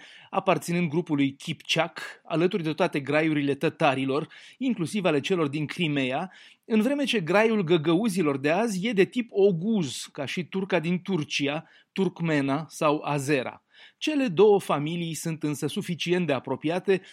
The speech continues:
pentru ca o ședere de secole în Balcani, sub dominație otomană, să fi putut modifica o limbă kipchak într-un grai oguz.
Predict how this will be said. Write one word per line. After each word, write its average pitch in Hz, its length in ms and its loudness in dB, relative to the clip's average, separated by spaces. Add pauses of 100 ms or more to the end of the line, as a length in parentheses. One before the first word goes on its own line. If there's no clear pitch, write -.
(140)
pentru 233 240 0
ca 202 140 2
o 175 160 4
ședere 151 500 2
de 139 140 0
secole 139 600 0
în 131 220 -2
Balcani, 139 680 -2 (180)
sub 165 260 -4
dominație 147 560 -2
otomană, 139 920 0 (220)
să 285 240 -4
fi 240 200 -2
putut 202 320 -6
modifica 185 840 0
o 143 120 -6
limbă 147 340 -2
kipchak - 680 -6 (340)
într-un 170 440 -2
grai 143 360 2
oguz. 131 720 -4